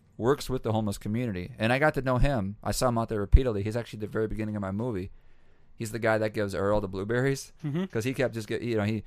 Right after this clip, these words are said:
Speaker 1: he would go out there with donations, and he tried to make friends with them, and, and that's, and that's great. Later, though, there was a bad relationship between the police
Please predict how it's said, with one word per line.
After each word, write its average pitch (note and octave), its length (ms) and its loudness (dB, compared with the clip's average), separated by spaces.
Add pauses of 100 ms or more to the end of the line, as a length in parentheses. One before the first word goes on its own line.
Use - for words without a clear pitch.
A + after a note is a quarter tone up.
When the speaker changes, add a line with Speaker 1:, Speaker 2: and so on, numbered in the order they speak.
Speaker 1:
he - 120 0
would B2 80 0
go A#2+ 120 8
out A2+ 80 4
there A2+ 100 4
with G#2 80 2
donations, G2 680 -2
and F#2+ 80 -4
he G2 60 -4
tried A#2 180 -2
to A2+ 40 -4
make A2 160 -6
friends G2+ 240 -4
with G2+ 120 -4
them, G2 240 -2
and, F#2+ 220 -4
and A2 140 -6
that's, D3+ 220 -4
and B2+ 160 -6
that's C#3 140 -6
great. F#3+ 260 2 (1300)
Later, D#3 280 8
though, G#2+ 260 8
there A2+ 160 4
was G#2+ 140 2
a G2+ 40 -4
bad C#3+ 240 6
relationship C#3+ 460 2
between - 240 4
the G2 60 -2
police - 540 4